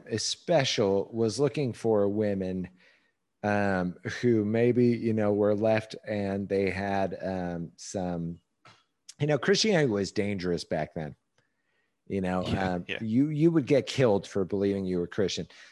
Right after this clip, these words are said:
Speaker 1: So, um, it wasn't just the men that they were proselytizing to, but they realized that you could double your audience by having women become Christian too, right? And that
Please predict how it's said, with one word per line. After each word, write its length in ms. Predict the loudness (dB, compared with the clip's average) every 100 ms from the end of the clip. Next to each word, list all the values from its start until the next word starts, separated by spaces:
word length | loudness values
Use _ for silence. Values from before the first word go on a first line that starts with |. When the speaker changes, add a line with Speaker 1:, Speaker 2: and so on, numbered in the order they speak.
| -6
Speaker 1:
So, 400 | 2 4 2 -2 -2
um, 300 | 0 0 -2 -2
it 80 |
wasn't 360 | 2 4 2 2
just 200 | 0 0
the 100 | -2
men 380 | 0 0 0 0
that 120 | 0
they 100 | 0
were 140 | -2 0
proselytizing 800 | -2 -2 -4 -4 -4 -4 -6
to, 180 | -4 -4
but 220 | -2 -6 -6 -4
they 220 | 2 2
realized 520 | 4 4 4 2 2
that 120 | 0
you 120 | -2
could 160 | -4 -2
double 260 | 0 2 2
your 180 | 2 0
audience 440 | 0 -2 -4 -4
by 160 | -4 -2
having 240 | -4 -6 -6
women 500 | -2 -2 -2 -8 -12 _ _
become 320 | -12 -8 -8
Christian 400 | -4 -6 -6 -10
too, 220 | -6 -6 -6 _ _ _ _ _
right? 220 | -2 -2 -2
And 180 | -4 -2
that 240 | 0 0